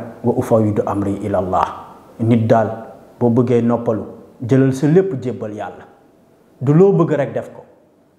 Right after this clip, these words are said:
du loo bañ rek ñàkk koy bañ a def, ndax di nga bañ dara fekk li nga bañ moo gën ci yow,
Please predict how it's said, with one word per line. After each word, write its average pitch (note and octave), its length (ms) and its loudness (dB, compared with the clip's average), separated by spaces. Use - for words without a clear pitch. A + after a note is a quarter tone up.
du D3 140 0
loo F#3+ 180 6
bañ D#3 240 0
rek C#3+ 140 -6
ñàkk C3+ 260 -10
koy A2+ 160 -10
bañ A2 180 -10
a G2+ 40 -14
def, - 220 -20
ndax C3 180 -4
di E3 80 2
nga F3+ 140 6
bañ E3+ 240 2
dara C#3 200 2
fekk C#3+ 240 -6
li C#3 140 0
nga C#3 100 0
bañ A#2+ 180 -4
moo A2+ 220 -6
gën G#2 200 -10
ci - 120 -14
yow, F2+ 140 -8